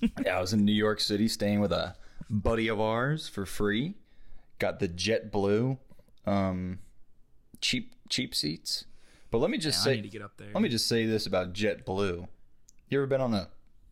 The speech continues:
Speaker 2: you ever been on a JetBlue flight in a while?
Speaker 1: No, actually, I have not.
Speaker 2: Dude, I
Speaker 1: Tell me
Speaker 2: think,
Speaker 1: about it, Tyler.
Speaker 2: I think we've been tricked. I think we've been
Speaker 1: You mean
Speaker 2: tricked by
Speaker 1: bamboozled?
Speaker 2: big airlines.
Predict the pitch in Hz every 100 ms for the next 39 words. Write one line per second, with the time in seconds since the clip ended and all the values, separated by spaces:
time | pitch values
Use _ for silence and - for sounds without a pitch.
0 | - - 139 117 123 110 95 90 113 -
1 | 104 107 117 - 117 113 117 120 123 131
2 | - - - - - - - - _ _
3 | _ - _ - - - - - 131 180
4 | 127 - - 110 - 113 107 113 120 147
5 | - - - - - - - 98 90 -
6 | 123 113 110 110 113 113 113 113 120 139
7 | 117 98 87 87 - 110 87 - - -
8 | - - - - - - - - 139 117
9 | 95 156 135 110 113 120 127 139 - -
10 | - 104 104 - 95 92 90 90 90 87
11 | -